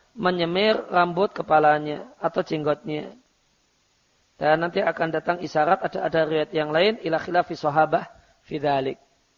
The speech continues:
Terdapat perselisihan di antara para sahabat, apakah Nabi menyemir rambut kepalanya ataukah tidak. Versinya Anas, Nabi tidak menyemir rambut kepalanya. Namun nanti akan ada versi yang lain yang mengatakan bahasanya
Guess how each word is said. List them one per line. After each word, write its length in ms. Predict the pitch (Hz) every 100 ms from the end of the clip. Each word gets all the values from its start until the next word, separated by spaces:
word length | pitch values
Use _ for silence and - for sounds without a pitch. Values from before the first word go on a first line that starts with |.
| -
Terdapat 400 | 170 165 - -
perselisihan 480 | 160 165 165 180 160
di 80 | 143
antara 320 | 147 151 147
para 240 | 147 143
sahabat, 560 | 135 143 143 139 190 226 - - _ -
apakah 400 | - - - 147
Nabi 320 | 160 170 -
menyemir 340 | 165 160 180
rambut 380 | 165 160 160 196
kepalanya 500 | - - 156 185 202 160
ataukah 400 | 160 208 240 220 - _ _ -
tidak. 400 | 151 160 156 - 175
Versinya 400 | 180 - 160 165
Anas, 680 | 160 185 233 - - - _ _
Nabi 240 | - 160 165
tidak 420 | 208 180 175 220 - _ _ -
menyemir 420 | 165 165 170 185
rambut 300 | 170 170 214
kepalanya. 480 | - 202 151 147 143
Namun 380 | 147 160 165 160
nanti 240 | 156 160
akan 240 | 147 160 151
ada 400 | 165 202 247 - _ _ _ _ _
versi 480 | 165 160 - 160 160
yang 240 | 160 151
lain 400 | 151 175 220 254
yang 240 | 196 202 190
mengatakan 560 | 175 165 170 - 185
bahasanya 580 | 160 151 156 151 180 185